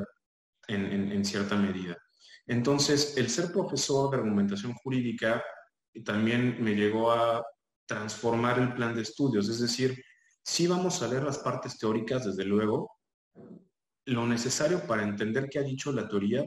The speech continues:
pero, y es necesario para entenderla, una vez que la tengamos bien comprendida, vamos entonces a aterrizarlos a cuestiones prácticas. Y a partir de esto,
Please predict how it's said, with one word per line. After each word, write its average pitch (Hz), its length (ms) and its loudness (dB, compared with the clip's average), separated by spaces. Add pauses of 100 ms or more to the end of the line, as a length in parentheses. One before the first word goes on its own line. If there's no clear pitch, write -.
(140)
pero, 117 400 0 (260)
y 127 200 2
es 135 140 2
necesario 143 800 -2
para 117 200 -2
entenderla, 123 840 -2
una 165 180 0
vez 170 140 -2
que 160 100 -8
la 135 160 -2
tengamos 147 440 -2
bien 151 160 -4
comprendida, 135 680 0 (880)
vamos 131 400 0
entonces 139 600 -2 (520)
a 113 160 0
aterrizarlos 120 640 2
a 104 140 -2
cuestiones 107 520 -4
prácticas. - 760 -2 (1120)
Y 147 100 2
a 143 100 2
partir 147 360 4
de 214 120 6
esto, 185 520 -2